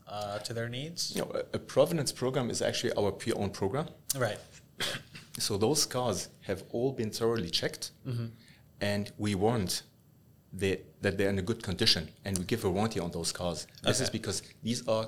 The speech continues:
Speaker 2: cars which are built for the region,
Speaker 1: Mm-hmm.
Speaker 2: be purchased by our, uh, representatives, our
Speaker 1: Yep.
Speaker 2: importers, our dealers, our partners,
Speaker 1: Mm-hmm.
Speaker 2: and sold then to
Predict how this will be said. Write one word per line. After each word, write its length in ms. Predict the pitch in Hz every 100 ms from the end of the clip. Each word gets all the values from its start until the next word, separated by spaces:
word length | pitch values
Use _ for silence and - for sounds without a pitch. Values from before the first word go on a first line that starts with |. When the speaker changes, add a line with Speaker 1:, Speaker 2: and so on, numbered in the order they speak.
| -
Speaker 2:
cars 280 | - 110 113
which 140 | 98
are 80 | -
built 260 | 87 117 113
for 160 | 127
the 80 | 120
region, 340 | 120 131 - 240 -
Speaker 1:
Mm-hmm. 400 | 139 123 127 101
Speaker 2:
be 160 | 98 143
purchased 500 | - 131 - 104 -
by 140 | 98
our, 260 | 95 90 90 - - - -
uh, 380 | 90 87 85 - - - - - -
representatives, 800 | 101 95 92 104 127 - - -
our 120 | 90 87
Speaker 1:
Yep. 200 | 101 - - - - -
Speaker 2:
importers, 500 | 98 - 104 - 85
our 140 | 87 85
dealers, 340 | 98 147 -
our 140 | -
partners, 380 | 80 98 - 220 -
Speaker 1:
Mm-hmm. 280 | - 117 117 - -
Speaker 2:
and 100 | 104 - - -
sold 440 | - - 127 139 113
then 200 | 117 143 - - -
to 240 | - 104